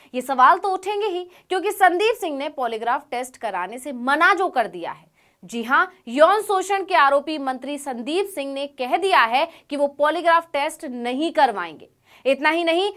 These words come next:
संदीप सिंह ने अपनी ना की बहुत ही बेबुनियाद सी वजह भी दी है। इस मामले से पहले ही हरियाणा की खट्टर सरकार की खूब फजीहत हुई थी।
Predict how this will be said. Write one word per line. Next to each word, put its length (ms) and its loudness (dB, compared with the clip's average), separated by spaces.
संदीप 420 2
सिंह 240 -4
ने 100 -4
अपनी 320 -4
ना 280 2
की 180 -6
बहुत 380 -8
ही 100 -2
बेबुनियाद 640 0
सी 160 -8
वजह 320 -4
भी 280 -4
दी 120 -12
है। 440 -10
इस 120 -2
मामले 380 6
से 200 -2
पहले 300 -2
ही 180 0
हरियाणा 440 2
की 120 -4
खट्टर 320 -6
सरकार 520 2
की 180 -8
खूब 340 2
फजीहत 500 -2
हुई 140 -10
थी। 220 -20